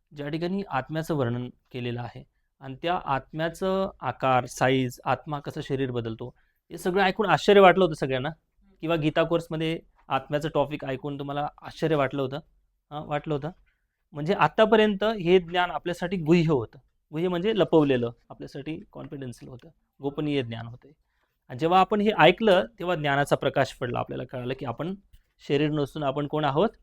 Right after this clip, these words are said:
आत्मा आहोत. तर याला गुह्य ज्ञान म्हटलेलं आहे.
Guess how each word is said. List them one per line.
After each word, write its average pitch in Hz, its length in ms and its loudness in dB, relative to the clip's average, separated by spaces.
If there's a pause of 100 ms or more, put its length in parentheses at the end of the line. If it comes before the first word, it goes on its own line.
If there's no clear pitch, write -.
(520)
आत्मा 123 400 -6
आहोत. 117 220 -12 (180)
तर 143 80 -12
याला 147 180 0
गुह्य 143 320 0
ज्ञान 120 220 -12
म्हटलेलं 135 340 -20
आहे. - 180 -20